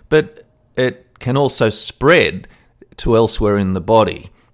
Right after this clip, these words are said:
That's called metastasis. Whenever a cancer spreads from the original place where it started and spreads to somewhere else in the body, well, that's called metastasis. It's a,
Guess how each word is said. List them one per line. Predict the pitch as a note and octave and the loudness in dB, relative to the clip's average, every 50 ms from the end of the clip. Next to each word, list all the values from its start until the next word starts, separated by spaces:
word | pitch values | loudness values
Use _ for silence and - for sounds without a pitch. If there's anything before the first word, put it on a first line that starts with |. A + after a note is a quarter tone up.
| _ | _
That's | - G#2 G#2 G2+ - | -4 -4 -4 -4 -6
called | - - A#2 A2 G2+ F#2+ E2+ | -10 -6 -4 -2 -2 -2 -4
metastasis. | F#2 F#2 G2 F#2 - - - B2 A#2+ A2+ - - - F2+ - - - - - - - - - - - | -4 -4 -4 -6 -8 -4 -2 -2 -2 -2 -4 -8 -8 -8 -6 -6 -8 -8 -8 -8 -8 -6 -6 -8 -6
Whenever | G#2+ G#2+ G#2+ A2+ A#2 G#2+ G#2 | -6 -4 -2 -2 -2 0 0
a | G2 | -2
cancer | - - - B2 G#2+ G#2+ G2+ - - G2 | -2 -4 -6 -4 -4 -4 -4 -6 -6 -8
spreads | - - - - - A2+ A2 A2+ G#2+ G2+ - - | -6 -8 -8 -8 -2 0 2 2 0 -2 -6 -10
from | - G2 G2 F2+ F2+ F2+ F2 - - - _ _ | -6 -6 -6 -4 -4 -6 -8 -10 -14 -20 _ _
the | - - F#2+ | -10 -6 -6
original | F#2 G#2+ A2+ G#2 - - G#2 F2+ | -2 -2 -2 -4 -4 -4 -6 0
place | - - A2 G#2 G2+ - - | 2 2 4 4 2 0 -2
where | G#2 F#2 F2+ | -4 -4 -4
it | F2+ | -4
started | - - - - - - A2 A2 A2 A2+ G#2 A2+ A#2+ A2+ - _ _ _ _ _ - - | -6 -10 -10 -8 -4 0 2 4 4 4 2 0 -4 -6 -16 _ _ _ _ _ -16 -10
and | F#2 F2+ F2+ F2 F2+ - | -6 -6 -4 -4 -4 -6
spreads | - - B2 A#2 G#2 - | -4 -2 -2 -2 -2 -2
to | - G#2+ | -8 -8
somewhere | - - B2 A2 A2 G#2 G2+ | -6 -4 -2 0 0 2 0
else | G#2 G2 - - | 0 -2 -2 -4
in | G2+ | -4
the | F#2 F2+ | -4 -2
body, | E2+ G#2+ G#2+ A2 G#2+ G#2+ G#2+ - - - _ _ | 0 0 2 2 0 -2 -4 -8 -16 -20 _ _
well, | - G2+ | -8 -4
that's | F#2 G#2 G#2 G2 - - | 0 0 -2 -2 -4 -10
called | - - A#2 G#2+ G2+ F#2+ F2 F2+ | -8 -4 -2 -2 -2 -2 -4 -4
metastasis. | F#2 G2 G2+ G2+ - - - - A2 G#2+ - - - - F2 F2 - - - - - - - - - - _ _ _ _ _ _ | -4 -4 -4 -6 -8 -14 -8 -6 -6 -6 -6 -10 -10 -10 -8 -8 -8 -8 -8 -8 -8 -8 -8 -10 -12 -16 _ _ _ _ _ _
It's | - A2 F2+ - - - | -8 -8 -8 -8 -8 -6
a, | G#2 G2+ F#2 F#2 F#2 F#2 F2 | -4 -2 -2 -2 -4 -4 -8